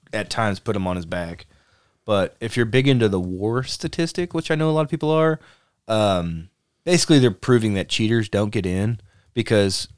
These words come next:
for, this was the last, so they get ten years on the ballot, and if you have to cross the seventy-five percent threshold of votes, and if you don't get it after ten years, you're taken off the ballot. And I think you can come back as, like, a,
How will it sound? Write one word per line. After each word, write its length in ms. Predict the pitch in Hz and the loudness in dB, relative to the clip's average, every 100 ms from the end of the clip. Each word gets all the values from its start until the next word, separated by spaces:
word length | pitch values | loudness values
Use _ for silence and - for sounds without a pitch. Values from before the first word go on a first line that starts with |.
| _ _ | _ _
for, 440 | 123 113 110 110 | 2 4 4 2
this 240 | - 131 - | 2 2 4
was 180 | 151 120 | 2 0
the 140 | 113 | 0
last, 480 | 101 95 101 107 110 | 0 2 4 4 4
so 120 | 139 | 2
they 80 | 123 | 4
get 180 | 135 - | 2 2
ten 180 | - 131 | 0 2
years 200 | 117 107 | 2 0
on 100 | 98 | 0
the 60 | |
ballot, 340 | 90 95 92 - | 0 0 0 -2
and 160 | 104 | -4
if 160 | 98 98 | -4 -4
you 80 | 107 | 0
have 200 | 120 - | 0 0
to 100 | 117 | -4
cross 400 | - - 110 - | -6 0 0 0
the 80 | 104 | -6
seventy-five 560 | - 104 104 98 98 | -4 -4 -4 -2 -4
percent 360 | 98 - 107 98 | -4 -6 -6 -6
threshold 560 | 98 104 - 123 127 123 | -4 -2 0 0 0 -2
of 100 | 90 | -2
votes, 460 | 95 120 123 - - _ _ _ | 0 0 -2 -10 -12 _ _ _
and 100 | 110 | -8
if 100 | 107 | -6
you 80 | 107 | -4
don't 220 | 110 107 | -2 -2
get 140 | 107 | -4
it 100 | 110 | -2
after 200 | 107 101 | -2 -2
ten 220 | 104 - 98 | -6 -6 -4
years, 240 | 101 104 | -4 -6
you're 80 | 92 | -10
taken 300 | - 98 107 | -8 -6 -4
off 140 | 104 | -4
the 80 | 98 | -4
ballot. 360 | 87 87 110 123 | -4 0 2 0
And 80 | |
I 60 | 101 | -2
think 220 | - 160 | -2 0
you 60 | 196 | 0
can 80 | 165 | 0
come 200 | 139 127 | 2 2
back 240 | 117 120 | 2 0
as, 100 | 104 | 0
like, 160 | 101 87 | 0 0
a, 220 | 82 | -4